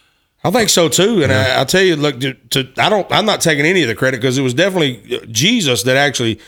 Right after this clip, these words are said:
Speaker 1: did it. 'Cause there's no, I have no, no magic remedy to getting a, a video to go viral.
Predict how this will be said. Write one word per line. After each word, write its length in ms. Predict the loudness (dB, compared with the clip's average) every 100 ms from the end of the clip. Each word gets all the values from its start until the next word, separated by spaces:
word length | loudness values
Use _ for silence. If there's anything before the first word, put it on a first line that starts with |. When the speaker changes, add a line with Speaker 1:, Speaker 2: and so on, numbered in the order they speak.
| -20 _ 0
Speaker 1:
did 220 | 2 4
it. 240 | 2 -2 -2
'Cause 180 | 0 0
there's 160 | 0
no, 280 | 2 2 0 -6 -4
I 140 | 0 2
have 320 | 2 0 -2
no, 580 | 2 4 4 2 0 -10 _ _ _ _ _ _ _ _
no 280 | 0 2 2
magic 680 | 2 2 2 2 0 -2 -6 _ _ _ _ _ _
remedy 760 | -2 2 2 4 2 2 -2 -10 _ _ _ _
to 220 | 0 2
getting 220 | 2 0 0
a, 140 | -4 -10
a 160 | -12 -8
video 340 | -2 2 2
to 60 | 2
go 180 | 2 2
viral. 580 | 2 2 0 -2 -6